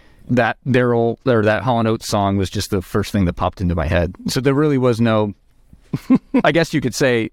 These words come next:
you know, one-on-one, it's, it's, it's the two guys, you know, it's, they're one-on-one at that point. So, but I, I, I don't think that really entered my head when I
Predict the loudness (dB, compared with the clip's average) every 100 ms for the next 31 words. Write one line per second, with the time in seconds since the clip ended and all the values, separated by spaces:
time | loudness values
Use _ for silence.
0 | _ -4 0 0 0 -2 0 0 0 0
1 | 0 0 -2 -2 -2 -2 -4 -6 -6 -8
2 | -6 -4 0 2 2 2 0 0 0 0
3 | -2 -4 -6 -12 -14 -20 -20 -6 -4 -2
4 | 0 0 0 0 -2 -2 -4 -2 -4 -2
5 | -4 -10 -20 _ -20 -20 -20 -20 -20 -14
6 | -4 0 2 2 -2 -6 -20 -4 0 0
7 | 0 0 0 0 -4 -2 -2 -2 -2 -2
8 | -2 -4 -6 -6 -4 -4 -4 -6 -2 -2
9 | 0 -2 -4